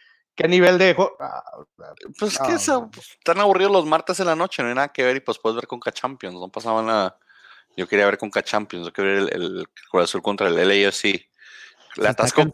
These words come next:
Speaker 3: cancelando
Speaker 2: Cruz Azul
Speaker 3: todo,
Speaker 2: al,
Speaker 3: señores.
Speaker 2: a los
Speaker 3: Todo.
Speaker 2: Cholos. ¿Qué?
Speaker 3: Se está cancelando todo.
Speaker 2: Se va a cancelar todo, tío. Yo estoy esperando que la liga anunciara que suspendía, pero no,
Speaker 3: Sí,
Speaker 2: no,
Speaker 3: no.
Speaker 2: no dijeron nada.
Speaker 3: Si no tienen
Speaker 1: Se
Speaker 3: un
Speaker 1: cancela
Speaker 3: hobby,
Speaker 1: todo, menos.
Speaker 3: nada más que, más si no tienen un hobby que no sea ver el, los deportes,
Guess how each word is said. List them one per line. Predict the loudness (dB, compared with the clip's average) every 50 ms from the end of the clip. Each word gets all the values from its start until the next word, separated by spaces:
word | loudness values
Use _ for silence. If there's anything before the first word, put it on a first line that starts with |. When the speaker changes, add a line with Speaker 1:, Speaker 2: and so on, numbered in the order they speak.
| 0 0
Speaker 3:
cancelando | 0 2 2 2
Speaker 2:
Cruz | 4 6 6 6
Azul | 6 6 6 6
Speaker 3:
todo, | 6
Speaker 2:
al, | 4 4
Speaker 3:
señores. | 2 2 0 0 -2 -4 -8 _ _ _ _ _ _
Speaker 2:
a | -6 -4
los | -2 2
Speaker 3:
Todo. | 4 6 6
Speaker 2:
Cholos. | 8 8 6 6 4 2 -2 _ _ _ _ _ _ _ _ _ _ _ _ _ _ _
¿Qué? | 0 2 2 0 -2 -6 _ _ _ _ _ _ _ _ _ _ -12
Speaker 3:
Se | -10
está | -8 -8 -6
cancelando | -6 -4 -4 -2 -2 -4 -4 -4 -4 -6 -4
todo. | -2 -2 0 0 0 0 -2 -4 -8 -12 _ _ _
Speaker 2:
Se | -6 0 2
va | 2
a | 2
cancelar | 2 0 -2 0 0 0 0 2
todo, | 2 4 4 6 6 4
tío. | 4 2 2
Yo |
estoy | 2 0 0 -2
esperando | 0 0 0 0 0 0
que | 0 0
la | 2
liga | 2 2 2
anunciara | 0 0 -2 0 0 0 0 0
que | -2 -4
suspendía, | -6 -8 -10 -8 -6 -4 -2 0 0 0 0
pero | 0 -4 -4
no, | -4 -6 -6 -8 -8
Speaker 3:
Sí, | -6
Speaker 2:
no, | -4 -2 0
Speaker 3:
no. | 0
Speaker 2:
no | -2
dijeron | -2 -4 -4 -4 -4 -2 -2
nada. | -2 0 0 0 -2 -4 _ _ _ _ -20 -20 -20 -20 -20 -20 -20 -20 -20 _ _ -12
Speaker 3:
Si | -4 -2 0
no | 2 2
tienen | 4 4 4 6 6
Speaker 1:
Se | 6
Speaker 3:
un | 6
Speaker 1:
cancela | 4 4 4 4 4
Speaker 3:
hobby, | 4 4
Speaker 1:
todo, | 4 2 2
menos. | 2 -2 -4 0 2 2 4 4 2 0 -2
Speaker 3:
nada | -4 -4
más | -4 -4 -4 -6 -6 _
que, | -20 -20 -20 _ _ _ -6
más | -4 -4 -2 0
si | 0 0
no | 0 0
tienen | 2 4 6 6
un | 6 6
hobby | 6 6 6 4 4 2
que | 2 2
no | 2 2 2
sea | 0 -2 -4 -4 -4
ver | -6 -6 -6
el, | -8 -8 -8 -10 -10 -10 -10
los | -10 -10 -10
deportes, | -12 -4 -2 -2 -2 -2 -2 -4 -6 -8 -8 -12 -18 -20 -20